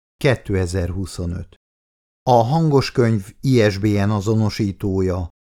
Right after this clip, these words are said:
kilencszázhetvennyolc, hatszáztizenöt, hatvan kilenc kilencvenhat, nulla hét hét. A felolvasás az alábbi megjelenés alapján készült.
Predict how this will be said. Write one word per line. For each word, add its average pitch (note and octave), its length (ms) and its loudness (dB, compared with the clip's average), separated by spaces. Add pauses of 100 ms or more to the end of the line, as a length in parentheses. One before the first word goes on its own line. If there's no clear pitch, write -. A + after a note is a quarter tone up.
(120)
kilencszázhetvennyolc, A2+ 1600 0 (460)
hatszáztizenöt, G#2 1160 -2 (420)
hatvan A#2+ 400 0
kilenc G2+ 480 -2
kilencvenhat, A#2 960 0 (380)
nulla A#2+ 400 4
hét A2+ 420 0 (420)
hét. F#2+ 460 -2 (720)
A B2 160 6
felolvasás B2 1040 2
az B2+ 180 0
alábbi G#2+ 460 2
megjelenés G2 760 -2
alapján F#2+ 540 -2
készült. F#2+ 720 -8